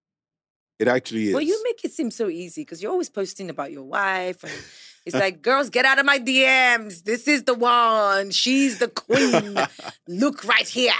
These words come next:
Speaker 1: Actually, um, I
Speaker 2: Somebody somewhere is like, "Mm,
Speaker 1: I
Speaker 2: they are
Speaker 1: tell
Speaker 2: the
Speaker 1: you.
Speaker 2: ones that cheat the most."
Speaker 1: No,
Speaker 2: <laughs>
Speaker 1: so, so here's the deal. First of all, um, I try to keep my family, you know,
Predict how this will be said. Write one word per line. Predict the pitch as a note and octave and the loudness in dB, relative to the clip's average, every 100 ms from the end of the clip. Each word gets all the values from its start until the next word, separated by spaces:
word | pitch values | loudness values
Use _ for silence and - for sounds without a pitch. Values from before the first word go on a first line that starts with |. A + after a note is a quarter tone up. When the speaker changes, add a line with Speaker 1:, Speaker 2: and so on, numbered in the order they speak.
| - _ - - - - _ - | -6 _ -20 -18 -18 -20 _ 0
Speaker 1:
Actually, | A#2+ A#2+ A#2 F#2 E2 | 0 0 -4 -4 -2
um, | F#2+ F#2+ F#2 F#2 D#2+ _ _ _ _ _ _ _ _ _ A2 | -2 0 0 -4 -12 _ _ _ _ _ _ _ _ _ 0
I | A2+ G#2+ G2+ F#2+ - _ _ _ | 2 4 2 0 -6 _ _ _
Speaker 2:
Somebody | - A3 A3 | -8 -4 -4
somewhere | - F#3+ E3+ E3 | -6 -10 -6 -4
is | D#3+ | -4
like, | E3 | -4
"Mm, | G4+ G#4+ G4 | -6 -6 -2
Speaker 1:
I | |
Speaker 2:
they | - | 2
are | |
Speaker 1:
tell | - | 4
Speaker 2:
the | G4 | 4
Speaker 1:
you. | C#4 | 4
Speaker 2:
ones | D#4 | -2
that | A3+ - | -2 -6
cheat | A3 F3 | -8 -8
the | |
most." | F#3 F#3 - | -2 -2 4
Speaker 1:
No, | G4+ G4 E4+ - | 6 6 4 2
Speaker 2:
<laughs> | - F#4+ | 4 6
Speaker 1:
so, | C#3+ | 6
so | - E3 | 6 6
here's | F3+ G#3+ | 8 6
the | B2 | 4
deal. | G#2 G#2 - - - | 2 0 0 -10 -10
First | - E3+ F3+ | 0 2 2
of | G2+ | 0
all, | E2 C#2+ - _ _ _ _ _ | -2 -6 -8 _ _ _ _ _
um, | F#2 F2+ F2 - | -4 -2 -6 -6
I | G2 - | -4 -4
try | - A#2 A#2 | 0 0 0
to | G#2+ | -2
keep | - F#2+ | -8 -8
my | F2+ | -8
family, | F2 F2+ F2 E2+ E2+ - _ _ _ - | -8 -10 -12 -12 -14 -16 _ _ _ -14
you | F2 | -12
know, | D2+ | -12